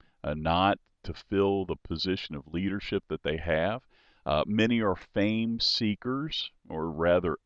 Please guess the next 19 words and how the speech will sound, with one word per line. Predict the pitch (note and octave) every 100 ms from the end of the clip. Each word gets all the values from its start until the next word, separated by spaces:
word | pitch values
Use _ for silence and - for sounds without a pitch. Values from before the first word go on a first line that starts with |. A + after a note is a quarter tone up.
| - -
become | - - F2+ D#2+ -
infamous, | G2+ A#2+ - D2+ D2+ A2 - - _ _ _ -
and | F#2+ A2 G#2+ - _ _ - -
many | A2 B2 C#3 C#3+ C3+
that | B2+ B2 A2 -
just | A#2 B2 C#3 - C#3
enjoy | A#2+ F2+ G2 G#2+ A2+ A#2+ B2
the | B2 -
power | - G#2+ G2 F#2+ G2+ A#2 -
over | E2+ F2+ F2+ F2 A#2+ C3 _
people. | - D#3+ E3 D2+ C2+
There's | F#2 G2+ F#2
just | G2+ G2+ -
people, | C3 C3+ B2 A2
those | G#2 A#2+ C3
that | A2+ A2+
are | G2
just | - G#2+ -
hungry | - B2 D#3+ - D#2+ D#2+